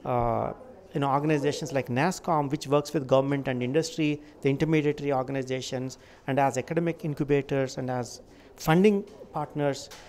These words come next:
So we all need to actually create what is called as the multiplier effect. So for example, as an incubator, I might be able to help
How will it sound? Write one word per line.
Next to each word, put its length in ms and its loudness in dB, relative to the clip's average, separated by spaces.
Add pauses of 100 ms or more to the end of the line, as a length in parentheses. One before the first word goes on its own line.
(140)
So 180 6
we 140 4
all 240 2
need 260 -2
to 240 0
actually 540 -6
create 480 -2
what 240 -8
is 100 -2
called 240 -4
as 60 -4
the 80 0
multiplier 640 -2
effect. 420 -12 (460)
So 180 4
for 160 0
example, 680 0
as 260 -4
an 100 0
incubator, 800 0
I 160 -2
might 260 -2
be 80 0
able 260 0
to 300 0 (500)
help 380 0